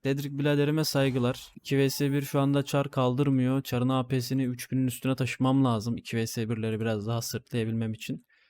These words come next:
Yüksek hasar çıkartabilmem şart. İki bin yedi yüz elli A P'miz tam kaldırmıyor bu mevzuyu.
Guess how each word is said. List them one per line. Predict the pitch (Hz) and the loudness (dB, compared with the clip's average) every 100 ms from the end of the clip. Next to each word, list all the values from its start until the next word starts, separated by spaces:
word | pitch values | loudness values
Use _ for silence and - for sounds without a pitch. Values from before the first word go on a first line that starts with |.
| _ - | _ -10
Yüksek | 151 - 147 | -8 -6 -4
hasar | 135 139 | -2 -2
çıkartabilmem | - - 131 135 123 120 120 120 | -4 -2 -2 0 0 2 2 0
şart. | - 156 - _ - - - - - | -2 -6 -6 _ -20 -20 -20 -20 -12
İki | 147 | -2
bin | 156 | 0
yedi | 151 | 2
yüz | 143 | 2
elli | 151 147 | 4 4
A | 151 139 | 2 2
P'miz | 143 156 - | 0 -2 -4
tam | - 175 | -4 -2
kaldırmıyor | 147 135 131 127 120 110 | 2 2 2 2 0 0
bu | |
mevzuyu. | 110 110 104 113 135 | -2 -4 -4 -2 -2